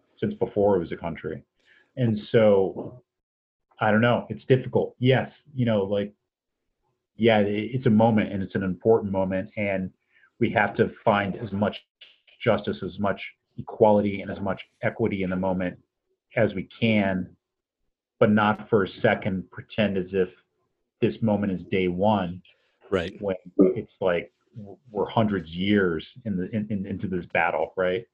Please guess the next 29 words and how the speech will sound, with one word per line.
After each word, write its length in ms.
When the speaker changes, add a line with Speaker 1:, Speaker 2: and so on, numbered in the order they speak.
Speaker 1:
So, 420
yeah, 280
I 60
don't 120
know. 240
I 60
don't 100
know 160
if 640
<laughs> 40
Speaker 2:
Yeah. 240
Speaker 1:
where 140
that 160
leads. 1200
Speaker 2:
So 480
one 360
of 160
the, 100
one 160
of 80
the 60
things 140
that 160
I 60
was 200
thinking 280
about 200
too 240
with, 320